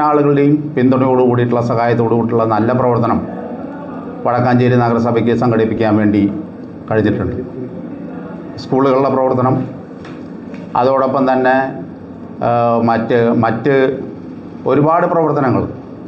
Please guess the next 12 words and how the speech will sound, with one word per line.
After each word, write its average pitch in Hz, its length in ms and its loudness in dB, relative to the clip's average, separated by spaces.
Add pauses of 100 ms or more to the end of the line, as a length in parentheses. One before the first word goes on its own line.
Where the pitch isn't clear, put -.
(1000)
വടക്കാഞ്ചേരി 135 560 2
നഗരസഭയുമായി 139 720 2
ബന്ധപ്പെട്ടുകൊണ്ടുള്ള 127 800 2
പ്രവർത്തനങ്ങൾക്ക് 113 640 2 (920)
ഒരു 117 160 2
പ്രാദേശിക 147 520 2 (160)
സർക്കാർ 135 400 0 (160)
എന്ന 147 220 4
രീതിയിലുള്ള 127 440 2
പ്രവർത്തനം 120 440 2
നല്ലതുപോലെ 113 520 2
സംഘടിപ്പിക്കാൻ 101 460 0